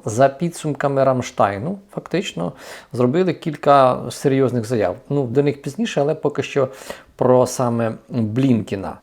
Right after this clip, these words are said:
Е, серед того, що він сказав, він каже: "Я впевнений цілком в успіху українців, які борються за свою батьківщину, а росіяни повинні запитати себе, чому вони воюють за землю, яка їм не належить".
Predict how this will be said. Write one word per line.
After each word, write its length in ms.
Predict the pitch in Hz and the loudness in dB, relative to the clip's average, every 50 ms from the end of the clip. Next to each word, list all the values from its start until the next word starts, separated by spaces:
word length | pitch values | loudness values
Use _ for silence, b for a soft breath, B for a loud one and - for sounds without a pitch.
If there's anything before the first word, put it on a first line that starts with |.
| - | -6
Е, 120 | 113 110 98 | -6 -4 -4
серед 300 | - - 139 147 143 143 | 0 4 4 4 4 4
того, 160 | 226 220 185 | 4 2 2
що 160 | - - 175 | 2 0 0
він 80 | 165 151 | 0 0
сказав, 400 | - - 156 127 120 107 87 98 | 0 0 0 2 4 4 2 2
він 240 | 123 143 147 110 113 | 0 -2 -2 -2 -4
каже: 220 | - - 104 101 | -2 -2 -2 0
"Я 220 | 101 107 143 160 156 | 0 4 6 6 6
впевнений 680 | 135 110 - - - 139 127 123 135 156 175 208 220 202 | 6 4 0 4 6 8 8 8 6 2 0 0 -2 -2
цілком 560 | 202 - 135 120 117 - 156 165 180 165 127 | 0 0 0 0 0 0 0 2 2 2 0
в 160 | 104 110 131 | 0 2 2
успіху 420 | 170 170 - - - 147 - - 127 | 2 0 0 -4 -4 -4 0 0 0
українців, 600 | 110 - 123 117 120 143 170 170 - - 139 120 | 0 2 0 0 2 0 0 -2 -2 0 0 0
які 240 | 117 - - - | 0 0 -2 -4
борються 440 | 113 110 127 143 147 147 147 - 123 | -2 0 2 2 2 2 0 0 -4
за 60 | 113 | -4
свою 220 | 107 - 131 117 113 | -4 -2 -2 -2 0
батьківщину, 760 | 107 113 110 - - 113 104 - - - 123 127 160 185 180 B B B | 0 -4 -6 -4 -6 -8 -8 -6 -4 -4 -2 -2 -2 -4 -6 B B B
а 100 | 127 123 | 6 6
росіяни 540 | 127 120 - - - 143 160 175 170 156 131 | 6 4 2 0 2 2 2 2 2 0 -2
повинні 380 | - - 123 131 139 135 127 | 0 0 0 0 2 0 2
запитати 520 | 113 127 120 - - - - 123 - - 113 | 2 2 2 2 0 2 2 0 0 0 0
себе, 320 | - - 123 123 175 175 | 0 0 6 6 6 6
чому 340 | - - - 135 135 151 147 | 6 2 0 0 2 2 2
вони 340 | 131 127 123 123 123 120 113 | 2 2 2 4 4 2 2
воюють 520 | 110 110 120 117 123 147 156 147 123 107 | 2 0 0 0 2 2 2 2 0 0
за 300 | 107 101 117 123 123 113 | -2 0 4 4 4 4
землю, 400 | 110 113 139 151 160 151 127 120 | 4 2 0 0 0 0 -2 -2
яка 240 | 110 110 - 131 127 | -2 0 2 2 2
їм 360 | 120 104 107 120 120 110 110 | 2 2 -2 -2 -2 -2 -4
не 120 | 113 120 | -4 -4
належить". 420 | 113 110 104 101 98 92 90 92 | -2 -2 -2 -2 -2 -2 -4 -6